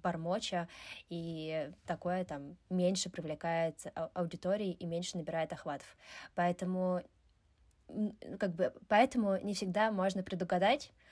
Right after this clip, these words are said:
у какого блогера как зайдёт, э, реклама и один и тот же бриф, например.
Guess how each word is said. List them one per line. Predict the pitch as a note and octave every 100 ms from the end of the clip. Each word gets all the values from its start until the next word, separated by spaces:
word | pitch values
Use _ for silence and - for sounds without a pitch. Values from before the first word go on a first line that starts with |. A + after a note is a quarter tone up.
| - -
у |
какого | G3 F#3 G3+ G3
блогера | F3 F#3 A3+ G#3 F3
как | F#3 F3+
зайдёт, | F3+ D#3+ F3+ F#3+ - - _ -
э, | F3 E3
реклама | E3 - F3+ G3+ G#3 E3+
и | - E3 E3 -
один | E3 D#3+ F#3
и | F3
тот | E3+ E3
же | E3+ D#3+
бриф, | E3 E3 D3 -
например. | - C#3+ C#3+